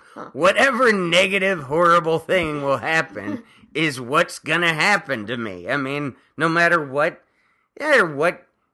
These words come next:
Speaker 2: cool thing you think we're gonna do or what's gonna happen, whatever shitty thing's gonna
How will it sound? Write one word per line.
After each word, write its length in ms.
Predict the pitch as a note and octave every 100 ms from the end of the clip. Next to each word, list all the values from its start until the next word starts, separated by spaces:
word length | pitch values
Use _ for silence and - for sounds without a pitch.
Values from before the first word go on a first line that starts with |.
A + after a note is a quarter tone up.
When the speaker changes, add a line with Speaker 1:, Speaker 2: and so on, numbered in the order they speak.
| _ _ _ -
Speaker 2:
cool 440 | - F#3 A3 A#3+
thing 440 | - D3 E3 E3 D#3+
you 220 | D3 F3+
think 360 | C3 D#3+ E3 C3
we're 160 | D#3+ C#3+
gonna 240 | D#3 D#3
do 400 | B2+ C3+ D#3 D#3
or 200 | C#3+ C3+
what's 180 | B2+ G#2+
gonna 180 | C#3 C#3+
happen, 240 | C3 A#2 - _
whatever 480 | A#2 C3 E3 E3 E3
shitty 480 | - - D#3+ D3+ A#2+
thing's 320 | C3 C3+ A#2
gonna 180 | A#2+